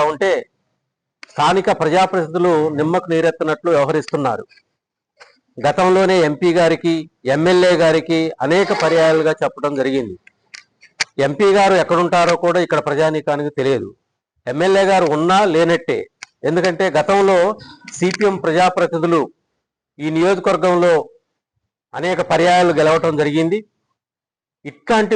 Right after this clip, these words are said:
దుస్థితి ఏనాడు రాలేదు. అంతర్గత రోడ్ల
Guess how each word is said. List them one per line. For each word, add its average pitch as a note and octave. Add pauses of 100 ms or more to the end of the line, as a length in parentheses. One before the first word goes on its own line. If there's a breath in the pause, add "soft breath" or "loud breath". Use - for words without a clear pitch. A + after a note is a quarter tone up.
దుస్థితి G3+ (140)
ఏనాడు F3+
రాలేదు. D3 (960)
అంతర్గత G3 (100)
రోడ్ల F#3+